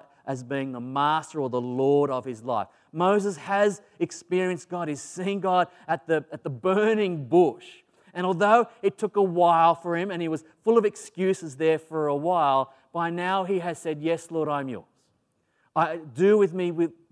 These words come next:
what you will, Father. Whatever it is, come what may, Heavenly Father, I am, I am yours." And I think we see it bearing some fruit in this really critical moment, this really,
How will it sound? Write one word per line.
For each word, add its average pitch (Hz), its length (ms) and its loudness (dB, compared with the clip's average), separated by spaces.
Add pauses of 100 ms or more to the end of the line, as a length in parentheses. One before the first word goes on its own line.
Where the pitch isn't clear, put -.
(240)
what 156 260 -2
you 151 140 -6
will, 131 280 -4
Father. 82 380 -12
Whatever 190 520 0
it 202 80 2
is, 160 200 0 (260)
come 208 260 -2
what 208 200 0
may, 147 360 -4 (220)
Heavenly 160 240 -6
Father, 139 300 0
I 143 220 0
am, 143 160 -8 (420)
I 131 200 -6
am 127 180 -6
yours." 110 720 -6 (1200)
And 131 140 -8
I 143 80 -6
think 170 240 -12
we 156 120 -6
see 147 280 -10
it 143 100 -8 (760)
bearing 131 380 -4
some 127 180 -14
fruit 120 420 -8
in 113 200 -10
this 117 400 -12
really 139 720 -4
critical 127 560 -10
moment, 110 280 -12
this 98 140 -20
really, 135 720 -4